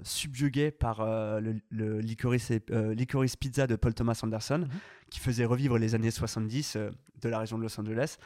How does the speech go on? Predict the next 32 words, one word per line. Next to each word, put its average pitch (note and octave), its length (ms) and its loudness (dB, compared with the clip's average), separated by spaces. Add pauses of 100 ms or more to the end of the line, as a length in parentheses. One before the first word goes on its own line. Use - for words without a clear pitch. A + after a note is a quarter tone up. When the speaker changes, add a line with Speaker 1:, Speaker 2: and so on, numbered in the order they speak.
(440)
Speaker 1:
Mais A2+ 100 -2
pour A2+ 120 2
moi, C#3 180 8
d-, A#2+ 200 2
deux B2 160 2
mille A#2+ 120 6
vingt-trois A#2+ 260 4
a C3+ 40 6
démarré A#2+ 360 4
avec, A#2 320 0
euh, G#2+ 140 0
la A2 100 2
nostalgie B2+ 500 4
des A#2+ 120 2
Speaker 2:
Les A#2+ 60 0
Speaker 1:
années A#2 160 4
Speaker 2:
années - 40 4
Speaker 1:
vingt, C3+ 240 4
tu C3+ 60 0
Speaker 2:
vingt, C3+ 80 0
Speaker 1:
vois, C3+ 160 2
Speaker 2:
trente, C#3 340 -4
ouais. C3 80 -6 (240)
Speaker 1:
dans A#2 160 4
un A2 180 0 (120)
grand C#3 340 2
film D3 300 -2
démesuré, C3 880 6
décadent, B2+ 420 2
Speaker 2:
Ah B2 520 0
ouais. A2+ 100 -8
Speaker 1:
euh, A2 600 2